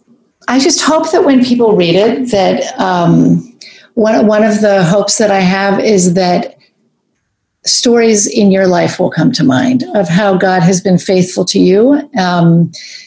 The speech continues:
there's this thing that women do in passing on the faith that, um, is a very beautiful thing. I'm sure you've had women in your lives who have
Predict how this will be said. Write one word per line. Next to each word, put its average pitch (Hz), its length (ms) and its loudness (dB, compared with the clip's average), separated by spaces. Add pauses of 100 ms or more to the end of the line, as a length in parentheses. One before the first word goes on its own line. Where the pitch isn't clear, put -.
(120)
there's 185 420 0
this 180 580 -2 (280)
thing 220 400 2
that 190 280 0
women 190 440 2
do 190 300 2
in 185 240 2
passing 180 480 0
on 175 120 2
the 175 80 2
faith 196 600 -2
that, 175 380 -2 (120)
um, 240 580 0
is 208 140 0
a 202 80 2
very 202 280 0
beautiful 196 440 0
thing. 175 360 0
I'm 180 140 2
sure 196 280 0
you've 185 300 2
had 185 220 0
women 180 260 2
in 180 100 4
your 175 120 2
lives 170 380 0
who 185 160 0
have 170 300 0